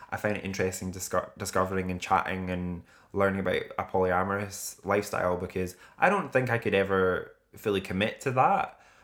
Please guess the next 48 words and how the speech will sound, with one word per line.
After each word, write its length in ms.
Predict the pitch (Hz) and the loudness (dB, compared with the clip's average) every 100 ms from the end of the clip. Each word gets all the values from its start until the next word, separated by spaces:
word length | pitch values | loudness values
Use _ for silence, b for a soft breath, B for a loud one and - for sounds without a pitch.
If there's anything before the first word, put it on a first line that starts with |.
| b | b
but 60 | - | 2
I 100 | 120 | 4
can 180 | 127 113 | 2 0
see 240 | - 117 | 0 2
how 140 | 117 | 4
it 100 | 110 | 2
could 140 | 101 95 | 0 2
work 180 | 107 - | 2 2
for 80 | |
some 160 | 120 120 | -2 -2
people. 240 | 113 - | -2 0
And, 100 | 98 | 0
and 280 | 101 107 107 | 2 0 4
as 180 | 110 107 | 2 2
we've 160 | 104 98 | -4 -2
said 160 | 92 | -2
previously, 440 | - 101 104 - 90 | 0 -4 -2 -2 0
like, 160 | 85 | 0
me 60 | 95 | -2
and 80 | 92 | -2
Sarah 200 | 85 92 | 0 0
chatted 260 | 92 - - | -2 -6 -4
about 280 | 85 - | -6 -4
it, 140 | - - | -8 -2
where, 340 | 87 82 82 b b b b | 0 0 -2 b b b b
you 120 | 98 92 | -4 0
know, 80 | |
I 80 | 87 | -2
said 240 | - 92 76 | -2 -4 -2
that 100 | 71 | -2
I 60 | |
was 120 | 87 | -2
in 100 | 90 | -4
a 40 | 90 | -4
situation 480 | - - 95 95 92 | -6 0 0 0 -6
which 220 | - - | -10 -4
basically 320 | 92 - 82 | -4 -2 -4
almost 320 | 95 87 - | -2 -4 2
was 160 | 101 104 | 2 4
polyamorous, 680 | - 127 90 85 85 90 - b b - | 0 0 0 -4 -8 -12 -18 b b -2
and 80 | 101 | 0
that 140 | - | 0
was, 100 | 101 | -2
like, 140 | 95 | -2
a 60 | 92 | -2
new 180 | 92 92 | -2 -2
thing. 540 | - 98 95 87 87 - | 0 -2 -2 -6 -8 -8
But, 480 | - 92 87 80 - | 2 4 4 2 -4